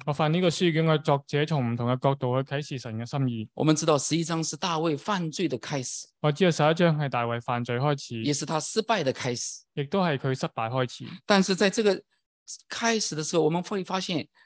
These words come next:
Speaker 2: 是從一個很小的事情。
Speaker 1: 但開始嘅時候係發-，係一個好小嘅事情開始。
Speaker 2: 啊，大衛因為在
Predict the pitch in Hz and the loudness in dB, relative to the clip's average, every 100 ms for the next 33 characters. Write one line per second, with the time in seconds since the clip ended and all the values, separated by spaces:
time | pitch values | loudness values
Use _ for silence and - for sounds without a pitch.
0 | _ - 220 202 214 202 - 135 202 262 | _ -6 -4 -2 -2 0 0 4 6 4
1 | 117 113 - 120 - 82 - _ 151 180 | 2 0 -2 -4 -6 -10 -18 _ 4 6
2 | 190 - 170 135 127 127 135 135 147 151 | 4 4 2 2 0 0 -2 0 0 -2
3 | - 147 180 165 143 170 - 147 160 147 | -4 0 2 4 4 2 0 2 2 0
4 | 117 113 143 139 139 127 - - 165 156 | -6 -4 -2 0 0 -2 -2 0 2 2
5 | 156 - 170 185 160 147 160 | 0 0 0 2 2 2 0